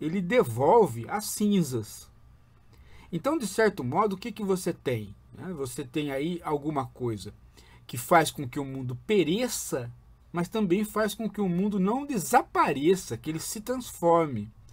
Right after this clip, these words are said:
Então, há uma certa justiça no fogo. Ele cria aquela situação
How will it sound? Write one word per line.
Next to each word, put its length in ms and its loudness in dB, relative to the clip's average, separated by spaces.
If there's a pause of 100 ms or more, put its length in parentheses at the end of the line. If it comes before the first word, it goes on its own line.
(360)
Então, 200 2
há 140 8
uma 180 4
certa 680 2
justiça 1000 -6 (140)
no 100 -6
fogo. 640 -4 (760)
Ele 920 0 (160)
cria 420 4
aquela 440 0
situação 880 -2